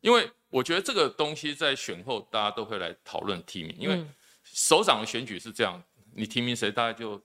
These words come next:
Speaker 1: 决定了百分之五十。
Speaker 2: 嗯。
Speaker 1: 好，那所以我会觉得说这是比较可惜的哈。那，呃，我来提说朱立伦这时候提张善政哈，其实这你事后来看，哎，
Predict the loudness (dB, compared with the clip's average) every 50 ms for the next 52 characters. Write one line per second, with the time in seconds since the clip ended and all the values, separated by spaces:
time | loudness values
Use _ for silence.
0 | _ -8 -8 -6 -4 -4 -6 -4 -4 -6 -4 -4 -6 -6 -6 -8 -10 -10 -8 -10
1 | -10 -12 -12 -14 _ -6 -4 -4 -4 -6 -8 _ _ -8 -8 -8 -8 -6 0 2
2 | 2 2 2 0 0 0 0 -4 -6 _ -20 -20 -20 -14 -4 0 4 6 6 6
3 | 4 2 0 0 0 0 0 0 0 0 -2 -4 -2 -2 -2 -4 -4 -4 0 4
4 | 4 4 4 2 -2 -4 -2 -2 -2 -2 -4 -4 -2 -2 -2 0 0 -2 -4 -2
5 | 2 4 4 4 4 2 -8 -20 -20 _ _ _ _ _ _ _ _ _ 6 6
6 | 6 6 4 0 0 2 4 6 6 6 4 2 -2 -4 -4 -2 -2 -2 -2 0
7 | -2 0 0 2 2 2 2 2 0 -4 -8 -14 -12 -8 -6 -4 0 0 0 0
8 | -2 -4 -2 0 0 0 0 2 4 4 4 4 2 -4 0 0 0 0 -2 -4
9 | -6 -6 -6 -6 -6 0 2 4 4 2 2 4 4 4 4 4 _ _ _ -4
10 | 2 2 2 4 4 2 6 6 6 8 6 4 2 0 -2 -4 -4 -4 -6